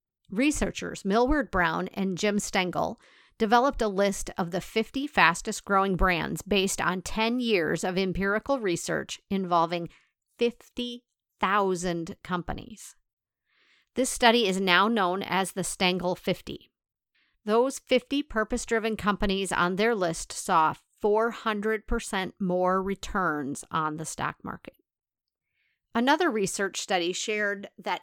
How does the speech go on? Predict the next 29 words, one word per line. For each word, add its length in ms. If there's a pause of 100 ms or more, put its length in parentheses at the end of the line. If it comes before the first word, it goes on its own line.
eighty-five 520
percent 320
of 80
employees 760
who 240
work 360
for 140
companies 560
named 380
on 240
the 80
Fortune 440
five 280
hundred 260
Best 240
Places 360
to 120
Work 300 (100)
report 460
that 160
their 160
work 260
has 300
meaning, 640 (260)
that 160
it 140
isn't 440
a 120
job. 560